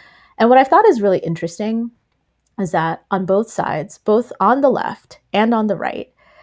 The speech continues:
I would ask a person what they think about something, and they would often be like, "Boom, this is what I think about it." And then, like, with my, like, gentle questioning, not even, like, interrogation, but, like, "Oh, yeah, cool. Like, tell me why you think that. Like, I'm really curious about it," whatever. Very, very often I would find that there was, like, not anything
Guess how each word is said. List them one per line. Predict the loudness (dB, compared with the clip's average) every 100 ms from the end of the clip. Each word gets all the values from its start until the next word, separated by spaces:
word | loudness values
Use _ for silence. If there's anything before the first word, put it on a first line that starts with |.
| -6 0
I |
would | 2 4
ask | 0 0
a | -6
person | -4 -4 -4
what | -8
they | -8
think | -8 -10
about | -10 -10
something, | -10 -12 -12 -12
and | -6
they | -2
would | 0
often | 0 0 -4
be | -4
like, | -8 0
"Boom, | 2 2 -2
this | -10
is | -6
what | -6
I | -6
think | -8 -12
about | -12 -12
it." | -14 -20 _ _ _
And | 0
then, | 0 2
like, | -2 -4 -8 _
with | -2 -2 -2
my, | -4 -2 -2 -2
like, | -4 -6 -20 _ _
gentle | 0 2 2 0
questioning, | 0 -4 -6 -8 -8 -8 0
not | 2
even, | 2 2
like, | 2 2
interrogation, | -4 -4 -4 -4 -6 -10 -12
but, | -8
like, | -6 -2
"Oh, | 0
yeah, | 4 2
cool. | 4 2
Like, | 2 -2
tell | -4
me | -4
why | 0 -2
you | -2
think | -6 -6
that. | -2 -2
Like, | -4 -6
I'm | -4
really | -2 -2
curious | 2 2 2
about | -2 -2
it," |
whatever. | 2 2 2 0 -2 -14 -20 -20 _ _
Very, | 4 6
very | 6 6 6
often | 2 2 -2
I | -2
would | -4
find | -6 -6
that | -4
there | -4
was, | -6
like, | -6 -8 -10
not | -8 -2 0
anything | 2 -2 -4 -4 -4 -6